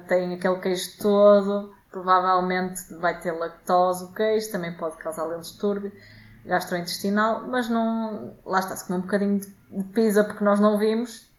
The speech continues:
não deve fazer assim muito mal, pode passar assim um dia mais enjoado, <laughs> mas não deve fazer mal. Às vezes a dificuldade é descobrir o que é que eles comeram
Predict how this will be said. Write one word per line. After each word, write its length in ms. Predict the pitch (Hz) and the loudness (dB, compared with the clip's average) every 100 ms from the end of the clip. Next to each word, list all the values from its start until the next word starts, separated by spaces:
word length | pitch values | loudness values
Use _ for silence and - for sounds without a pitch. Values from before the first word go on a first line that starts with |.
| - - - | -20 -20 -12
não 260 | 180 170 | -10 -8
deve 200 | 170 165 | -8 -8
fazer 200 | - 170 | -10 -8
assim 200 | 165 - | -8 -8
muito 240 | 170 170 190 | -8 -8 -8
mal, 260 | 175 - - | -8 -12 -14
pode 140 | - | -10
passar 200 | 160 165 | -6 -4
assim 180 | 156 175 | -4 -8
um 60 | |
dia 120 | 165 165 | -10 -8
mais 220 | 165 160 | -6 -8
enjoado, 520 | 165 175 170 175 170 | -12 -10 -8 -8 -8
<laughs> 40 | |
mas 300 | 190 180 185 | -8 -6 -6
não 120 | 180 180 | -4 -4
deve 160 | 175 | -4
fazer 240 | 190 185 185 | -4 -4 -4
mal. 260 | 160 - - | -6 -4 4
Às 160 | 214 | 6
vezes 160 | 240 240 | 6 6
a 60 | |
dificuldade 680 | 247 254 262 262 262 202 175 | 2 0 -2 -2 4 6 6
é 60 | 180 | 2
descobrir 380 | - 202 202 | -2 0 0
o 40 | 202 | 2
que 80 | 214 | 0
é 40 | |
que 80 | 214 | -2
eles 140 | 208 | -4
comeram 560 | - 214 208 208 220 | -4 0 4 2 2